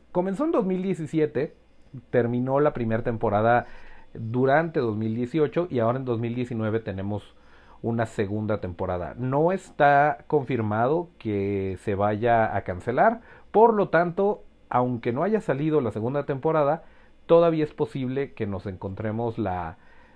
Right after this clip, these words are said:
tercera temporada y un poco más. Entonces, les voy a compartir en Twitter el, el tráiler de la segunda temporada, pero si tienen oportunidad en este momento, pueden ir a Netflix y buscar Happy, H A P P Y,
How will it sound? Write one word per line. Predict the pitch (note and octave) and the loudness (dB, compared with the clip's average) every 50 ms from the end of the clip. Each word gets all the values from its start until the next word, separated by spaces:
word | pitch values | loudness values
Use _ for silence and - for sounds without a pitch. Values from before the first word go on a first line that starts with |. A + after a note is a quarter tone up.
| - - | -12 -6
tercera | - A2 G2 - - D3 D3+ - | -4 -4 -2 0 2 0 2 2
temporada | - B2 A2+ - G#2 G2+ A2 A#2 A#2+ A#2+ A#2+ - - - | 0 -2 -2 -2 0 0 2 2 2 2 0 -2 -6 -8
y | - B2 A#2+ A#2+ B2+ | -6 -4 -2 0 0
un | C3+ C3+ C3 B2 | -2 -2 -2 -4
poco | - A2+ - - F#2 | -4 -4 -4 -4 -6
más. | E2+ D2+ - - - _ - - - - - - _ _ _ | -8 -8 -12 -12 -14 _ -20 -20 -20 -20 -20 -20 _ _ _
Entonces, | - A#2+ A#2 D3+ D3+ D3 E3+ E3 C3+ C#3 - | -10 -6 -2 0 0 0 0 -2 -2 -4 -4
les | - E3 D#3+ E3+ E3 | -2 0 2 2 2
voy | G3+ C4 D4 | 2 0 0
a | C4 | 0
compartir | A#3 G#3 E3 D#3 C#3+ - G3 G#3 G3 | 0 0 0 0 -2 -2 -2 -4 -4
en | F#3 E3+ | -4 -2
Twitter | F3+ F#3 E3+ - E3 D3 C3+ | -2 -4 -2 0 0 0 2
el, | A2+ A2 G#2+ G2+ G2 G2 F#2+ - | 0 0 -2 -2 -4 -6 -8 -6
el | A#2 G#2+ G#2 G#2 G#2 G#2 G2+ G2+ - | -6 -4 -2 -2 -2 -2 -4 -4 -4
tráiler | - D#3 D#3 D3+ C#3 C3+ B2 A2 | 0 0 0 0 0 -2 -2 -2
de | G#2 G2 | -4 -6
la | F#2 F#2+ | -6 -6
segunda | - G#2+ A2+ A#2+ B2+ C3 B2+ | -6 -4 -4 -4 -4 -4 -4
temporada, | C#3+ C#3 - E3+ E3+ F#3 F#3 G3 A3+ A#3+ - - - - - - - | -6 -4 -2 0 0 2 2 0 0 -2 -6 -12 -20 -20 -20 -8 -2
pero | - A#3 A#3+ B3+ | 2 4 4 4
si | B3+ A#3+ G3 | 4 2 -2
tienen | - G3 F3+ F3+ F3+ | -2 -2 -2 -2 -2
oportunidad | F3 D3+ D#3+ D3 - D3+ C#3+ C#3 C#3 D3 D3+ D3+ D3+ - - | -2 -2 -2 -2 -2 -2 -4 -2 0 0 0 0 -2 -4 -6
en | B2+ B2 A#2+ D3 G#3 | -6 -4 -4 -4 -4
este | B3 B3 - G3 | -4 -4 -4 -4
momento, | E3 C#3 A#2+ B2 B2 A#2 A2 A#2 B2+ D3+ - | -4 -2 -2 -2 -2 -4 -2 -2 -2 -2 -2
pueden | - A#2 G#2+ A2+ A2+ A#2+ | -2 -2 0 0 0 0
ir | A#2+ A#2+ B2 | 0 0 0
a | |
Netflix | C3 D3+ F3 F3+ - - G#3+ A3 A3 - - - | 0 0 -2 -4 -4 -4 -4 -4 -4 -6 -10 -10
y | - B2 | -6 -6
buscar | A2+ A2 - - A#2+ G#2 G#2 - | -6 -6 -4 -4 -4 -4 -2 2
Happy, | D3+ D#3+ D#3+ - - A3+ B3 A#3+ - | 4 2 4 2 0 -6 -6 -4 -2
H | A2+ A#2+ A#2+ - - A2 | -2 -2 -2 -2 -2 -2
A | G#2+ A2+ A#2 - | 0 0 -2 -2
P | - - A#2+ B2 | -2 -4 -4 -4
P | - - - B2+ B2+ - - | -4 -4 -4 -4 -4 -4 -6
Y, | A2 G2 G2+ | -8 -6 -4